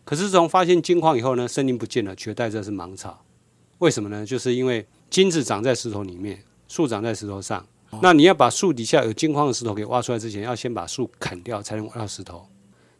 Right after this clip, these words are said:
Speaker 1: 那九份的山啊，我教你们哈，各位听众朋友要注意听哦，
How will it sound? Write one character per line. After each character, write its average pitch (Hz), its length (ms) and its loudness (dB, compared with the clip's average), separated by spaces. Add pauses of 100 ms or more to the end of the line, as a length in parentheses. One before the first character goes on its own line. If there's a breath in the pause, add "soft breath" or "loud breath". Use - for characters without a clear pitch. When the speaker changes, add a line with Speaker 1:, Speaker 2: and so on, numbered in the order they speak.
Speaker 1:
那 196 100 6
九 143 260 2
份 190 100 4
的 175 60 4
山 151 280 4
啊， 98 300 -6
我 123 100 -10
教 165 240 4
你 135 120 4
们 107 180 -2
哈， 101 260 -6 (320)
各 156 120 0
位 151 80 6
听 151 120 0
众 151 140 0
朋 120 100 -2
友 117 120 0
要 113 80 -2
注 113 180 -6
意 110 60 -2
听 104 200 -6
哦， 90 220 -12